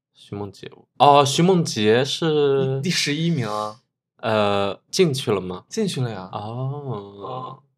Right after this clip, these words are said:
Speaker 1: 不太熟，因为我当时对李子璇的印象还挺好的。嗯。
Speaker 2: 然后里面还有奥运冠军，然后还有一些其他街舞冠军，我真的就有一种我在看超新星运动会的感觉。
Speaker 1: 就是选秀出来的那些都还不是特别火的一些小明星们。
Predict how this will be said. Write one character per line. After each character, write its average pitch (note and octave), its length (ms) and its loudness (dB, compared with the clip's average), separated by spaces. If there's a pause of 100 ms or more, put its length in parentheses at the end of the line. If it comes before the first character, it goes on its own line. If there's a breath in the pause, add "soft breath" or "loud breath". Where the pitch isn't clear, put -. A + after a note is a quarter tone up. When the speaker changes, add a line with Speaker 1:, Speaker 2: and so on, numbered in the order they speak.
(280)
Speaker 1:
不 A2+ 80 0
太 A2+ 140 0
熟， G2 220 -4
因 C3 120 -4
为 E3+ 80 0
我 D#3+ 120 0
当 C#3+ 100 -2
时 C#3+ 80 -6
对 C#3+ 160 2
李 B2 100 2
子 B2 160 -4
璇 F#2 240 -8
的 G#2 80 -4
印 A#2+ 160 -6
象 G2+ 160 -8
还 F2+ 120 -10
挺 G2 180 -10
好 - 160 -10
的。 - 140 -20 (180)
嗯。 F#2+ 400 -16
Speaker 2:
然 B2+ 160 -2
后 C#3 140 -2
里 C3 80 0
面 A#2+ 120 -2
还 B2 140 -4
有 A#2 160 0
奥 C3 260 2
运 B2 140 -2
冠 A#2 240 -4
军， C3 400 -2 (220)
然 A2 180 -4
后 A2 160 0
还 A#2 160 -10
有 G2+ 100 -4
一 G2 60 -12
些 G2+ 320 -8
其 - 220 -10
他 A2 180 -10
街 C#3+ 220 -4
舞 B2+ 100 -2
冠 A2 240 -2
军， A#2 340 -6 (220)
我 A#2 100 -8
真 G3 140 -2
的 G#3 80 -2
就 E3+ 140 0
有 G#2 180 0
一 A2 40 -8
种 G2+ 180 -8
我 - 80 -16
在 A2+ 100 -6
看 A2 220 -12
超 A#2+ 180 -8
新 B2+ 160 -6
星 B2+ 160 -6
运 A#2+ 80 -8
动 A#2 100 -10
会 A#2+ 160 -6
的 G#2+ 80 -4
感 - 160 -14
觉。 - 240 -18 (200)
Speaker 1:
就 B2 100 -2
是 A2+ 80 4
选 G#2 240 2
秀 B2+ 140 4
出 - 160 0
来 A2 80 4
的 G#2 80 0
那 G#2+ 100 -2
些 A2+ 160 -2
都 A2+ 160 0
还 G#2 180 0
不 G2+ 160 -8
是 - 160 -8
特 - 140 -10
别 A2 140 0
火 - 260 -2
的 F#2+ 140 -4
一 F#2+ 80 -6
些 - 160 -6
小 F2+ 160 -8
明 F2 160 -8
星 F#2+ 200 -8
们。 F#2 160 -8